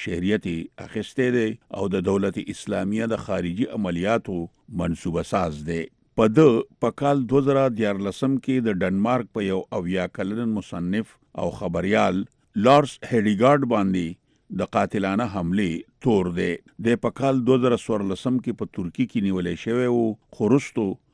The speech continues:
د دولت اسلامیه لخوا د یو کم پنځوسو برامته تنانو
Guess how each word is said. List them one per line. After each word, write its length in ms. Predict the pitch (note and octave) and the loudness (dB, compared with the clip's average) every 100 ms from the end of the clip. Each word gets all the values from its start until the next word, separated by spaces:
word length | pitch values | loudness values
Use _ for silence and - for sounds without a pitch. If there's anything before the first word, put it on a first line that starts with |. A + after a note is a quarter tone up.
| _ | _
د 200 | A2 A2 A2 | 2 4 6
دولت 280 | A#2 A#2 B2 | 6 4 0
اسلامیه 640 | C3 - A#2+ A2+ B2 D3 C3+ | -6 -4 0 0 2 2 0
لخوا 260 | A2+ B2+ C3 | 0 -2 0
د 100 | A2+ G#2+ | 0 0
یو 100 | G#2+ - | 0 0
کم 160 | B2+ B2 - G#2+ | -2 -2 -4 -6
پنځوسو 500 | F#2 G#2 C3+ - A2+ | -2 0 -2 -2 -2
برامته 400 | F#2+ F#2 F2+ - - | 0 -2 -2 -4 -4
تنانو 460 | G#2+ G2 A2+ G#2 | -2 -2 0 0